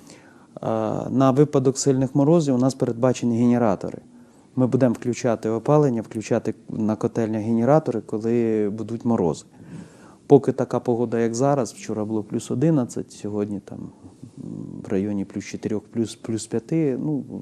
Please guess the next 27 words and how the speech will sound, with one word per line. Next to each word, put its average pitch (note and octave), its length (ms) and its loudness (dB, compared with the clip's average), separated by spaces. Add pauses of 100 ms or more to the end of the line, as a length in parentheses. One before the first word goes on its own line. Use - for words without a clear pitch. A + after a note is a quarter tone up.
(960)
сенсу. - 580 -2
Пр-, A2+ 140 -8
просто A#2+ 360 -4
ми A#2+ 100 0
ці B2 140 -4
ген-, A#2 300 2
генератори A#2+ 560 0
повинні, A2+ 480 -4 (440)
ми B2 100 0
повинні B2 320 0
з - 80 -6
цими B2 180 -2
генераторами A2 640 -2
пережити A2 540 -2
зиму. G2+ 400 -2 (840)
І A2 420 -4 (180)
в - 20 -14
даному A2 420 -2
випадку, A#2 580 -4 (580)
м, G#2 260 -2
ресурс A2+ 500 -4
генератора, G#2+ 580 -4
до G#2 120 -6
нього G2+ 240 -2
треба G#2 220 -2
дуже G#2+ 240 -2
ощадливо F#2+ 600 -2